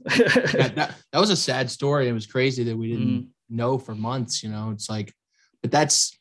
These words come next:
Speaker 2: that's the way to do it. It's like, keep everything private like that, right? I mean, it, it sucks when people reach that celebrity status and, like,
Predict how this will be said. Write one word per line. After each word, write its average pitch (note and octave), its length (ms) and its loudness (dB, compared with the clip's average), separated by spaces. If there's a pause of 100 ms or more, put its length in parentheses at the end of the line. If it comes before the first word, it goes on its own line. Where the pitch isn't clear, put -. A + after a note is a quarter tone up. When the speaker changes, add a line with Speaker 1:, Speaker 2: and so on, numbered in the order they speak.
Speaker 2:
that's - 160 0
the A3 100 2
way G3+ 160 4
to F3 80 4
do C#3 240 4
it. A2 140 0
It's G#2+ 180 -10
like, G#2+ 180 -8
keep D3 260 -4
everything C3 420 2
private A2 420 -2
like G2+ 240 -12
that, G2 220 -8
right? G#2+ 240 -6
I - 20 -10
mean, G#2 380 -4 (260)
it, A#2 220 -4
it C3 140 0
sucks - 360 2
when B2 160 4
people A#2+ 240 -2
reach A#2 280 -2
that G#2+ 120 -4
celebrity G#2+ 460 -2
status G#2 500 -4
and, G2 140 -4
like, G2+ 260 -8